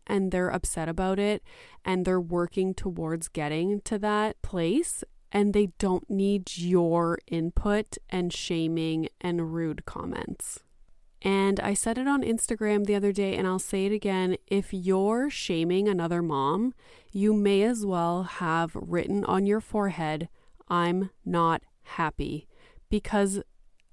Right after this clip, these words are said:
that's the only <laughs> explanation for why a mom would shame another mom instead of trying to help or be supportive.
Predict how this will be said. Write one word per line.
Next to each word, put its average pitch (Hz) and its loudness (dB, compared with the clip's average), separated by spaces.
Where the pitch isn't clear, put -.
that's 214 0
the 233 0
only 226 6
<laughs> - -14
explanation 202 2
for 190 2
why 175 2
a 214 4
mom 190 2
would 190 4
shame 175 4
another 180 2
mom 180 2
instead 196 2
of 202 0
trying 180 0
to 196 -4
help 170 0
or 185 0
be 180 0
supportive. - -4